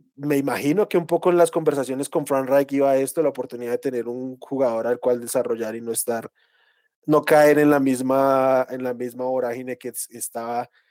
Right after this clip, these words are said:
en los Colts, tapando huecos temporada a temporada, y que era la situación de los Cardinals ahora. Pero también ahora tienen que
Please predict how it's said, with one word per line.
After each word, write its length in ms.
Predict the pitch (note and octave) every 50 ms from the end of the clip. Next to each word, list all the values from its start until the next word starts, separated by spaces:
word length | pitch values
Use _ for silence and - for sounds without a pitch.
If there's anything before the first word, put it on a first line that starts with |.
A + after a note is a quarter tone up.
| _ _ _ -
en 200 | B2 B2 A#2+ A#2+
los 200 | A#2+ A#2 - -
Colts, 500 | - B2+ C#3 E3 - - - - - _ _ -
tapando 420 | A#2+ A2+ - A#2 A#2 A#2 A#2 B2
huecos 560 | B2 B2+ B2+ B2 - B2 A#2+ - - - - _ _ -
temporada 380 | C3 B2 A#2 - A#2 A#2 A#2
a 40 | -
temporada, 360 | - B2+ - C3 A#2+ A#2 C3
y 40 | C#3
que 260 | - - D3 C#3+ C#3+
era 140 | D3+ D#3+ D#3+
la 120 | E3 D#3
situación 380 | D3+ D#3 - C#3+ B2 C3 B2+ B2+
de 80 | C#3+ D3
los 160 | C#3 C#3 -
Cardinals 400 | - B2 B2+ C3 C#3 C#3+ C3+ D3
ahora. 300 | C3 B2+ C3+ F#3 G#3 - _ _ _ _ _ _ _ _ _ _
Pero 160 | - E3 F3
también 260 | E3+ E3 D3+ D#3 D#3+ F3+
ahora 220 | F#3 G3 G3+ G3
tienen 180 | G#3 G#3 G#3 G3
que 180 | - G3+ F#3+